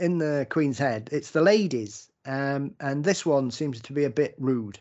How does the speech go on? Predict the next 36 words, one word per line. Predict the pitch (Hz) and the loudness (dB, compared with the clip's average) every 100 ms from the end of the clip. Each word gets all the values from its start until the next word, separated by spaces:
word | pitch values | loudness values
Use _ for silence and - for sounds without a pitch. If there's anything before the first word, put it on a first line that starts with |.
| _ | _
It's | - | -6
got | 147 - | -4 0
bad | 139 123 | 0 0
manners | 127 120 117 - | -2 -2 -8 -8
because | 131 117 139 - _ _ - _ _ _ 139 | -4 0 0 -2 _ _ -20 _ _ _ 0
many | 156 185 190 | 4 6 4
female | - 185 170 160 147 | 4 2 4 2 0
customers | 180 - - 127 120 117 | -2 -4 -4 -6 -6 -4
will | 131 120 | -4 -2
complain | 139 120 151 143 135 | -4 -2 -2 0 -2
that | 143 | 0
they're | 160 190 | 4 4
in | 190 | 4
the | |
toilets | - 196 180 - 151 | 2 2 2 0 -4
on | |
their | 139 139 | 0 2
own | 151 127 117 131 147 _ _ _ - | 4 2 -2 -10 -14 _ _ _ -8
and | 151 | -6
somebody | 147 185 165 | -2 2 4
will | 156 | 2
try | 147 - 160 | -2 -2 -2
to | - | -2
come | 135 170 | -4 0
into | 156 147 151 | 0 -2 -4
the | 143 | -2
cubicle | 175 214 143 123 113 | 0 0 0 0 0
or | 117 131 | 0 2
unlock | 135 151 151 | 2 2 2
the | |
door | 135 156 135 | 2 2 0
and | 113 | -2
start | 139 120 | -4 -2
banging | 131 131 127 | -2 -2 -2
the | 135 | 0
door. | 147 208 | 2 2